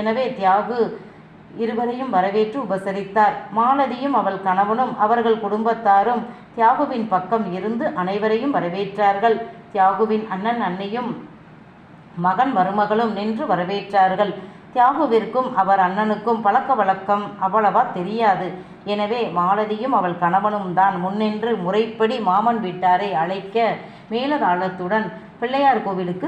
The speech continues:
சென்றார்கள். அங்கே குருபரன், தயாபரன் மனைவிகளுடன் நிற்க அதிதீரன் மனைவியுடன் நின்று, "பங்காளி வீட்டாரிடம் எல்லாம் சரியா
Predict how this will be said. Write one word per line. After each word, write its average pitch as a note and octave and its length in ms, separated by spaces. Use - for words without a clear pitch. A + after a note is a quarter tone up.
சென்றார்கள். F#3 600
அங்கே G3+ 420
குருபரன், A3+ 580
தயாபரன் G#3 680
மனைவிகளுடன் G#3+ 800
நிற்க F3+ 300
அதிதீரன் A3+ 560
மனைவியுடன் G#3+ 640
நின்று, G3 300
"பங்காளி B3+ 460
வீட்டாரிடம் G3 560
எல்லாம் A#3+ 360
சரியா A3 260